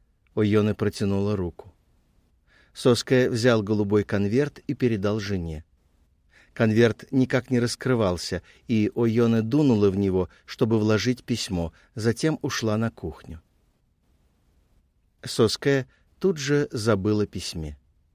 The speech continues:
Один из сослуживцев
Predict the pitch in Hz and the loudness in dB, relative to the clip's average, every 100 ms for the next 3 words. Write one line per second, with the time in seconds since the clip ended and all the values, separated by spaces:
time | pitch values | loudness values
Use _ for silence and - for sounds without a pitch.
0 | _ _ _ _ _ _ _ _ - _ | _ _ _ _ _ _ _ _ -20 _
1 | 117 113 131 127 131 127 - - 123 113 | -2 4 4 4 2 -2 -4 -4 -2 0
2 | 131 160 - 92 - | 0 -4 -4 -8 -8